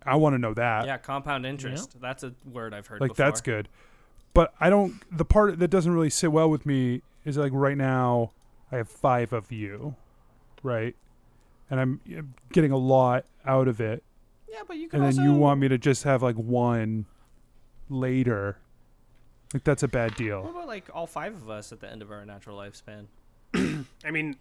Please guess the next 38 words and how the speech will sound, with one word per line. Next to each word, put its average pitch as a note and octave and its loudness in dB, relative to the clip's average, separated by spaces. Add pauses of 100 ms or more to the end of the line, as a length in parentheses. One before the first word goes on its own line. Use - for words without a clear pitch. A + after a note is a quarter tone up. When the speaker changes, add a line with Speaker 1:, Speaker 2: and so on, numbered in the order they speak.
(1120)
Speaker 4:
how - -6
long E3 -6
can D#3+ -10
you D3 -6
keep E3 -10
us C3 -10
here? A#2+ -10 (1700)
Speaker 1:
Uh, B2+ 2 (1160)
uh, D#3+ -6
that's D#3+ 0
a - -4
question E3+ 2
that's C#3+ -2
difficult D3+ 2
for D#3 0
me C#3+ 2
to C3+ 2 (180)
ascertain. D3+ 2
I'm, C3+ 0
I C3 -4
keep D3+ -2
you D3 0
here B2+ 0 (480)
in D#3+ 2
a C#3 4
way. C3 2
I A2+ -4
just A#2+ -6
keep C#3 -4
you C3 -4
here A#2 0
forever, A#2+ 0 (200)
you C3+ -4
know? A#2 -2
Speaker 4:
I D3 2
mean, D#3 -2
but, C#3 -8
like, D3 -2